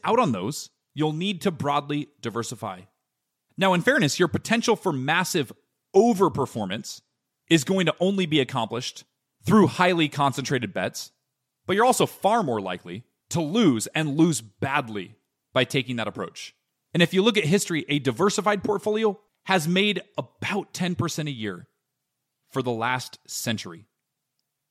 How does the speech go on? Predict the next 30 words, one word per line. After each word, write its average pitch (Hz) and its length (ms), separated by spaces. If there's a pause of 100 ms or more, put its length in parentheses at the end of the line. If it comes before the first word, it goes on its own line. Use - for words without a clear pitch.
(160)
It's 170 140
doubling 208 340
your 190 100
money 147 380
every 151 440 (180)
seven 147 520
years. - 440 (880)
In 196 120
summary, 254 340
you 180 140
can 165 200
move 196 260
the 220 80
word 190 300
performance 139 600
from 131 380 (180)
the - 60
con 208 320
side 214 220
of 214 60
your 214 80
chart 220 340 (500)
over 202 260
to - 120
the 180 100
pros 110 600 (280)
when 135 200
it 156 160
comes 165 380
to 127 360